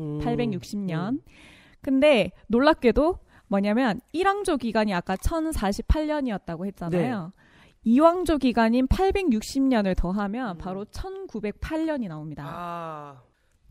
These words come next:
Speaker 1: 삼국유사에서 단군왕검의 나이라고 했던
Speaker 2: 예.
Speaker 1: 그 천구백팔이라는 숫자가
Speaker 2: 예.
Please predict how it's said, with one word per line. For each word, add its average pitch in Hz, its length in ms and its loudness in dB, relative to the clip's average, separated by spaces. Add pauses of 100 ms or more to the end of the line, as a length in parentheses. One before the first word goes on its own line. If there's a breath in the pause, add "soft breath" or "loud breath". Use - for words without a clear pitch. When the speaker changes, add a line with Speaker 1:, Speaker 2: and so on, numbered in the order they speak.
Speaker 1:
삼국유사에서 180 840 0
단군왕검의 185 800 2
나이라고 165 680 2
했던 226 300 4
Speaker 2:
예. 196 80 4
Speaker 1:
그 165 120 2
천구백팔이라는 233 840 2
숫자가 151 680 2
Speaker 2:
예. 185 460 0